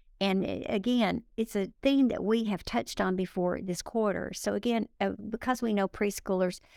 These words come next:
grow and learn from repetition and re-, you know, repeated concepts, things that are taught them more than one time, it's gonna, it's gonna be something that stays with them. So we really want to focus on that.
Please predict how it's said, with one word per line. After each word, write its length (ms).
grow 540
and 260
learn 460
from 280
repetition 840
and 240
re-, 240
you 180
know, 100
repeated 1000
concepts, 840
things 260
that 100
are 180
taught 480
them 220
more 260
than 160
one 220
time, 680
it's 300
gonna, 300
it's 220
gonna 240
be 160
something 400
that 180
stays 340
with 220
them. 180
So 160
we 120
really 280
want 300
to 60
focus 400
on 140
that. 220